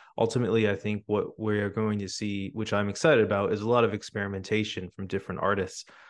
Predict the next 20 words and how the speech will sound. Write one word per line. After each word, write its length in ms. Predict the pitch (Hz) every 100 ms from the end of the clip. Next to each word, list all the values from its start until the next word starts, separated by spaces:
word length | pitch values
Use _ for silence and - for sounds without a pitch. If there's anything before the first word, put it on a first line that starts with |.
| _
I 60 | 92
think, 280 | 98 95 -
unfortunately, 720 | 104 101 110 107 104 87 98
some 320 | 98 104 98 98
artists 340 | 101 98 -
may 160 | 98 98
go 600 | 98 101 98 98 98 - -
too 180 | 131
far 460 | 113 107 104 101 101
in 160 | 98 101
the 80 |
allow 320 | 98 98 98 98
list 320 | 98 - -
direction 580 | 107 95 - 101 95 87
and 320 | 92 92 92 - - - _
maybe 640 | 101 98 98 95 95 92 -
lose 280 | 123 139 135
some 240 | - 98 -
collectors, 640 | - 98 92 95 92 92
but 280 | - 95